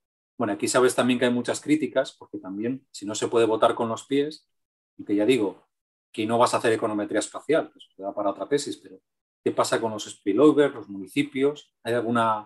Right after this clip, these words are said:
efecto de imitación cercano de políticas y demás?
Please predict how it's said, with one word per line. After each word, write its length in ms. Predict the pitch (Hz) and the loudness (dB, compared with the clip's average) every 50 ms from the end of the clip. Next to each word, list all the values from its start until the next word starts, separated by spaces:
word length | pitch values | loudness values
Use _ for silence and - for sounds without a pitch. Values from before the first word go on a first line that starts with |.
| - _ _ _ _ _ _ _ _ _ | -12 _ _ _ _ _ _ _ _ _
efecto 300 | 110 - - 127 - - - | -6 -4 -2 -4 -2 0 0
de 60 | 123 | 0
imitación 460 | 117 113 107 113 - - - - 104 | 0 2 0 0 0 0 -4 -6 -6
cercano 520 | - - 95 - - 131 139 139 135 135 | -8 -10 -12 -2 2 2 2 2 0 -2
de 100 | 131 104 | -4 -8
políticas 600 | 95 - 101 107 123 123 139 131 - 117 107 - | -12 -10 -8 -8 -6 -4 -4 -2 -2 -2 -2 -4
y 80 | 113 101 | -8 -10
demás? 440 | 98 104 123 135 151 156 - - | -8 -4 -2 -2 -2 -2 -6 -12